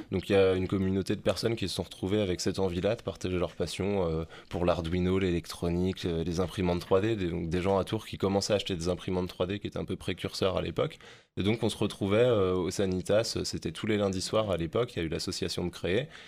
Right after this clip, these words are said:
et tous les lundis soirs, on se retrouvait, euh, à la cantine numérique de Tours où on prenait un repas. Et puis, euh, derrière, euh, bah, chacun sortait ses machines, on apprenait, euh, tous ensemble. Et après, il y a les compagnons du devoir qui nous ont prêté un local, donc on a eu un local.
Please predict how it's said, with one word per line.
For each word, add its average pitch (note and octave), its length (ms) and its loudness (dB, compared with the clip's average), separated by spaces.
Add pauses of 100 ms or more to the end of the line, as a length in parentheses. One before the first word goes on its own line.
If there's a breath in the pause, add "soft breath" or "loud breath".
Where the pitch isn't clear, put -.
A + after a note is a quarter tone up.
(160 loud breath)
et F#2 60 -2
tous A2+ 140 -4
les A2 80 2
lundis F#2 240 2
soirs, B2 240 0
on A2+ 80 0
se - 80 -8
retrouvait, F#2+ 380 0
euh, G#2 360 4
à - 60 -2
la F#2 100 2
cantine G2 380 -2
numérique F#2 420 -2
de F2 100 0
Tours A#2+ 300 -2
où G2 40 0
on E2 120 -2
prenait F#2 240 -2
un F2+ 80 2
repas. A2+ 380 2 (840 soft breath)
Et F#2+ 120 0
puis, G#2 320 0
euh, F2 480 4
derrière, E2 500 0
euh, D#2 60 -2
bah, E2+ 100 -6
chacun F#2+ 300 -2
sortait F#2 300 -2
ses - 120 -4
machines, E2+ 380 -2
on F2+ 100 -2
apprenait, E2 420 -2
euh, E2 460 0
tous E2 220 -8
ensemble. G#2 400 -4 (100)
Et F#2 60 0
après, G#2+ 240 4
il A2 80 2
y - 20 4
a F#2+ 40 4
les F#2+ 100 2
compagnons G2 420 0
du F#2 100 -2
devoir F#2+ 320 2
qui G2+ 100 -2
nous F#2 180 0
ont F2 40 0
prêté F#2 280 -4
un F2+ 80 2
local, G2 340 0
donc F2+ 160 0
on F#2 100 0
a F2+ 60 2
eu F2+ 100 0
un F2+ 80 2
local. F2+ 300 0